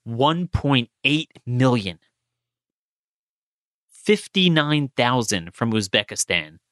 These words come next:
the origin of this, uh, suspect, suspected terrorist. Fifty-nine thousand. Sixty-one thousand from Turkey. A hundred and seventy-nine thousand from Bangladesh.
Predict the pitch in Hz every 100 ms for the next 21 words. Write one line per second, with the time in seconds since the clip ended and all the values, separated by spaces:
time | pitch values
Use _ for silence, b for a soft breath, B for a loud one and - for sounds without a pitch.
0 | _ _ - 104 139 127 120 113 98 98
1 | 101 - 98 92 85 87 - - 98 -
2 | - 87 _ - - 98 - 87 98 76
3 | _ - - _ _ _ _ _ _ _
4 | _ _ _ _ 165 143 - 143 131 117
5 | 113 104 95 92 92 85 78 - _ _
6 | _ _ _ _ _ _ _ _ _ _
7 | _ - - 143 143 123 123 117 113 113
8 | 110 113 104 - 110 - 82 87 _ _
9 | _ _ _ _ _ _ _ _ _ _
10 | - - 143 135 135 120 - 120 117 117
11 | 110 113 107 101 101 104 98 101 101 101
12 | 98 95 90 - -